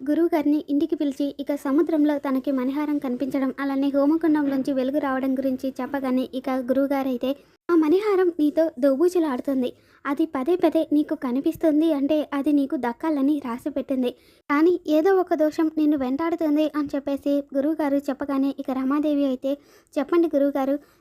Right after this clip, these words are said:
దానికోసం ఏం చేయమంటారో?" అని చెప్పేసి అడుగుతుంది. ఇక గురువుగారైతే ఆ హారం గురించి తన దివ్య శక్తితో చూసి, "రా అమ్మ, ఆ హారం ఎటువైపు ఉందో నీకు చూపిస్తాను" అని చెప్పేసి, ఇక గురువుగారు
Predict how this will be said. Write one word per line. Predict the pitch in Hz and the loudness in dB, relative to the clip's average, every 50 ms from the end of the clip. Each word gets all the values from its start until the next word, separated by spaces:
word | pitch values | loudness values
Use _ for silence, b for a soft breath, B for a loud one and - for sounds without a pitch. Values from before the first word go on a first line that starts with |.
| b - | b -4
దానికోసం | 262 262 262 269 - 285 294 - 320 302 294 - 262 | -2 -2 0 0 0 0 0 2 0 0 0 0 0
ఏం | 269 311 311 | 0 0 0
చేయమంటారో?" | 330 302 294 302 285 269 269 269 277 277 277 - | 2 2 2 2 2 0 0 0 -2 -2 -2 -2
అని | 277 269 - 269 | -4 -6 -6 -6
చెప్పేసి | 254 262 254 254 269 262 262 - 262 | -6 -6 -4 -2 -2 -2 -2 -2 -2
అడుగుతుంది. | 254 262 262 269 - 262 247 254 262 B B B B B - | -2 -2 -2 -2 -2 -2 -2 -2 -4 B B B B B -6
ఇక | 262 262 - 262 262 262 262 233 | -4 -4 -2 -4 -6 -6 -4 -2
గురువుగారైతే | 254 240 262 285 285 311 294 277 269 262 262 262 262 269 - 269 247 | 0 2 2 2 2 0 -2 0 -2 -2 -2 -2 -4 -6 -4 -6 -6
ఆ | 254 240 254 | -4 -4 -2
హారం | 233 233 254 277 294 294 277 277 | -2 -2 0 0 2 2 4 4
గురించి | 277 262 254 247 - 254 254 269 b b b b b _ - | 2 2 0 -2 -2 -4 -4 -4 b b b b b _ -2
తన | 294 311 302 - - 277 262 | -2 0 0 -2 -4 2 4
దివ్య | 311 302 349 415 415 - | 4 6 6 4 2 2
శక్తితో | 370 311 - _ 302 - - 311 294 - | 0 -2 -2 _ -10 -4 -2 -2 -2 0
చూసి, | 294 285 285 302 302 320 311 b b b b b - 269 | -2 -2 0 0 -2 -2 -2 b b b b b 0 2
"రా | 294 339 | 2 4
అమ్మ, | 339 302 277 294 311 - 381 359 | 4 4 2 2 -2 -6 -6 -4
ఆ | 277 262 | -4 -2
హారం | 269 277 294 311 320 320 - 277 269 | 0 0 0 0 0 -2 0 -2 -2
ఎటువైపు | 262 311 359 359 359 349 302 | 0 2 0 2 2 2 2
ఉందో | 294 320 320 320 302 | 4 2 2 2 2
నీకు | 294 277 285 - | 0 0 0 -4
చూపిస్తాను" | 277 285 285 330 - - 302 285 277 285 294 285 - | -4 -4 -4 -4 -4 -4 -4 -2 -2 -2 -2 -4 -4
అని | 302 294 - 294 | -4 -4 -2 -4
చెప్పేసి, | 269 - 294 277 285 302 294 285 - 285 | -4 -2 -2 -2 -2 -2 -4 -4 -4 -6
ఇక | - 277 277 247 | -4 -4 -2 0
గురువుగారు | 285 285 330 349 330 311 269 269 285 | 2 2 2 2 2 0 0 2 2